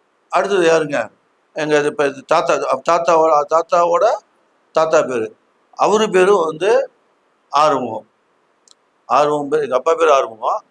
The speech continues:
அவங்க அப்பா, அப்பா பேரு ஆறுமுகம். அப்ப டபுள் ஏ வந்துச்சு, பதினொன்னு, தொழில் விருத்தியின்மை. ஆகவே அப்படியே சிம்பிளா முடிச்சுக்கிட்டோம். இதுதான் விஷயம்.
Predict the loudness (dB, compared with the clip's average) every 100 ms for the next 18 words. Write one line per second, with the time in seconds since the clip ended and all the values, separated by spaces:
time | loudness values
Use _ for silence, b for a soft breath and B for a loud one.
0 | _ -6 0 -2 2 0 2 2 4 4
1 | 4 0 -10 -18 _ _ _ -6 -2 2
2 | 2 2 0 2 2 -2 -6 -2 0 -2
3 | -4 -2 -2 -2 -4 -10 -14 -14 -18 -20
4 | _ _ _ _ _ _ _ -4 -2 2
5 | 2 4 2 0 -6 -8 0 2 2 -2
6 | -10 _ _ -14 -12 -2 2 2 0 -8
7 | -10 -12 -18 -12 -6 -4 -2 -4 -10 -16